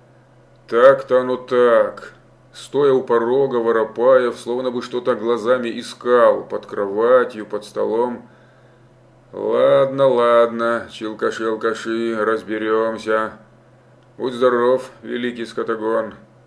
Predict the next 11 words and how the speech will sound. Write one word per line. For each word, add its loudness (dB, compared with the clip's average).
И -6
ты -6
не -4
кашляй, 0
гражданин -6
начальник». -4
Прижимая 0
правое 2
ухо -4
к -18
черепу, -6